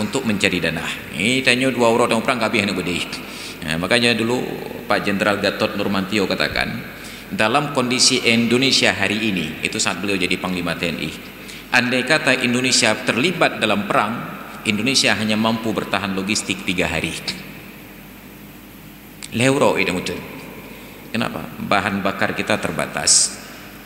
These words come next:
Padahal kita punya kekayaan sumber daya mineral, tapi terbatas, tidak bisa diolah.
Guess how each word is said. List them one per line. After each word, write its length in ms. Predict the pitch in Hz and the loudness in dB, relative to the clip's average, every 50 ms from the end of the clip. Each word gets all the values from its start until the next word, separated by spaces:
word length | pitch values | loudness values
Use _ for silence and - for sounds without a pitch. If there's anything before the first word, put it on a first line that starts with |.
| - - - - 160 156 156 156 160 - - - - - | -18 -16 -8 -6 -4 -2 0 -2 -2 -4 -6 -14 -2 0
Padahal 320 | 120 117 107 107 120 139 139 | 2 2 2 2 0 0 -2
kita 240 | - 135 - 135 131 | -4 -2 -2 -2 0
punya 240 | - 123 117 110 | 0 0 0 0
kekayaan 560 | 101 101 95 - 110 104 107 110 - 98 98 82 82 | 0 -2 0 2 4 4 4 4 4 2 2 2 2
sumber 240 | - 107 98 101 101 | 2 2 2 0 2
daya 240 | 85 95 92 92 90 | 4 4 4 4 4
mineral, 480 | 90 92 87 85 85 78 76 76 - | 2 2 0 0 0 0 -2 -2 -4
tapi 240 | - 104 95 120 147 | -4 -4 -2 -2 -2
terbatas, 720 | 151 107 95 87 90 98 - 85 87 - - - - - - | 0 0 0 0 -2 -2 -2 -2 0 0 0 0 -4 -6 -2
tidak 160 | 95 95 85 | 0 0 2
bisa 240 | 82 82 - 95 82 | 2 0 0 0 0
diolah. 320 | 80 76 67 73 76 - | 0 -2 -2 -4 -4 -6